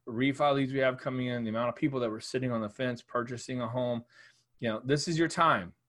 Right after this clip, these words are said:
uh, to take advantage of this environment, low rates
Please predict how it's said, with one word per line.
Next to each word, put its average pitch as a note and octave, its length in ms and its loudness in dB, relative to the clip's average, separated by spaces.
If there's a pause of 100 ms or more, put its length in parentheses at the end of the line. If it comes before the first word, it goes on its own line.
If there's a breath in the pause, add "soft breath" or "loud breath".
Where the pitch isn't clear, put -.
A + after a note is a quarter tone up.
(220)
uh, A2 360 -2
to A2 120 -6
take C3 300 0
advantage C3+ 500 0
of A2 380 2 (300 soft breath)
this A#2+ 380 0
environment, A#2 760 2
low A#2 360 4
rates A#2 720 0